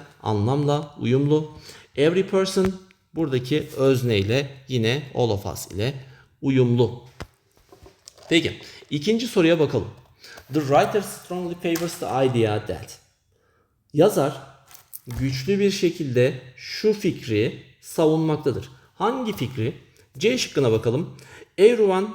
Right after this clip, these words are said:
should share, everyone should share their info-,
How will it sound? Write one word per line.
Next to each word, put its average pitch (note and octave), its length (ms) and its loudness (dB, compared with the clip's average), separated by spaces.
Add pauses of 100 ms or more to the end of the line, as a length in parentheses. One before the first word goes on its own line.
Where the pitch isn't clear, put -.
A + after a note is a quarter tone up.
(100)
should F#3 280 -2
share, F#3+ 480 2 (1900)
everyone E3 440 6 (320)
should - 280 -4
share F3+ 380 4
their D3+ 180 4
info-, C3 420 0